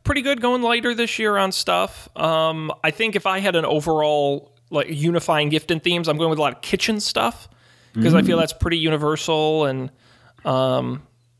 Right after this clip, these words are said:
Speaker 1: you know, all sorts of little toys and accessories and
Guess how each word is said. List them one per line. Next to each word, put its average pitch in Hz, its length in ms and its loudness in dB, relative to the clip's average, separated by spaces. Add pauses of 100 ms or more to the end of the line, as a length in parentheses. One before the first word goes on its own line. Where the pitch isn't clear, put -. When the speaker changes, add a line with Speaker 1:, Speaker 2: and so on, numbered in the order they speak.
Speaker 1:
you 139 100 0
know, 127 100 2
all 127 100 2
sorts - 260 -4
of 127 100 -4
little 123 460 -2 (460)
toys 143 340 0
and 135 100 -2
accessories 135 880 -2
and 123 280 -4